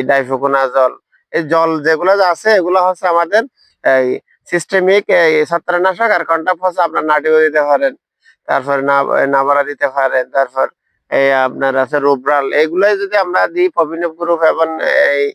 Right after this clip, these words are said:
এই গ্রুপের ছত্রাকনাশকগুলো যখন আমরা এই পেঁয়াজের মধ্যে নিয়মিত স্প্রে করব, তাহলে আমাদের এই সমস্যাটা আসবে না আর কি। তাই আ-, এখন কথা হচ্ছে যখন পেঁয়াজের বয়স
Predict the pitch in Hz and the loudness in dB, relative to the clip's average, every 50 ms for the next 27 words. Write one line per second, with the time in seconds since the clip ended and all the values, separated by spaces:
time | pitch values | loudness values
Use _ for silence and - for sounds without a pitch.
0 | _ _ - - _ _ - - 143 143 143 156 156 165 160 175 170 160 160 - | _ _ -20 -20 _ _ -6 -4 -4 -2 -2 0 0 0 0 0 -2 -2 -4 -6
1 | 170 160 - - 151 151 151 147 139 156 147 147 160 165 160 156 160 156 151 170 | -6 -6 -4 -4 -2 -2 -2 -2 -2 -4 -6 -4 -2 -2 0 0 -2 -2 -2 -2
2 | 170 160 151 143 139 160 175 185 _ _ - _ _ - 143 139 131 131 131 135 | -2 -2 -2 -2 -2 -2 -2 -4 _ _ -20 _ _ -6 -4 -2 0 0 0 -2
3 | 135 135 131 - - - - - - - - 123 127 - 151 147 147 147 147 143 | -2 -4 -6 -8 -12 -14 -18 -18 -18 -16 -18 -14 -8 -4 0 0 2 2 0 0
4 | 143 147 143 165 165 160 156 151 147 143 139 135 - 151 147 143 143 139 131 - | -2 -2 -4 -2 -2 0 0 0 0 -2 -4 -2 0 2 2 2 2 2 0 -4
5 | _ - 147 147 156 160 151 156 175 170 160 147 135 131 135 139 139 143 135 135 | _ -6 -6 -4 -4 -4 -2 0 -2 -2 0 -2 -4 -4 -4 -2 -2 0 0 0
6 | 135 135 131 147 147 143 147 139 - - - 160 160 156 - - 139 135 151 151 | 0 -2 -2 -6 -6 -4 -4 -6 -4 -2 0 0 0 0 -2 -6 -4 -4 -2 -4
7 | 151 - - _ _ _ _ _ _ _ _ _ - 127 143 131 113 120 127 120 | -4 -4 -8 _ _ _ _ _ _ _ _ _ -6 -4 -4 -4 -2 -2 -2 0
8 | 120 113 110 98 - - 95 - _ _ - - - _ - 160 170 170 - - | 0 -2 -2 -4 -8 -14 -16 -16 _ _ -20 -20 -20 _ -4 -2 -2 -2 0 0
9 | 151 156 165 175 185 - 139 151 156 - 190 196 202 202 208 208 - - 185 180 | 0 2 2 2 2 0 0 -2 -2 0 0 0 2 2 0 -2 -2 -4 -4 -2
10 | 190 190 185 185 180 202 175 175 170 160 185 175 - 170 165 160 156 151 147 156 | 0 0 -2 -2 -2 -2 0 0 0 0 -2 -4 -4 -2 0 0 2 2 0 -2
11 | 143 143 147 151 151 151 | -2 0 2 2 2 2